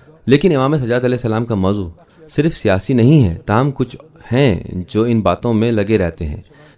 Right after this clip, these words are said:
جب بازار، پیسہ، بینک کی بات آتی ہے تو فرار کر جاتے ہیں۔ بس میں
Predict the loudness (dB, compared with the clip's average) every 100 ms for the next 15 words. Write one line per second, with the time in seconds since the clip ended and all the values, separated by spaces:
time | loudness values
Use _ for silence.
0 | _ _ _ 0 2 2 2 4 2 0
1 | -4 -2 -2 0 0 0 -2 -2 -2 -4
2 | -6 -2 -2 0 -4 0 0 2 0 -2
3 | -4 -4 -8 -8 -14 _ -20 -20 -4 -2
4 | 0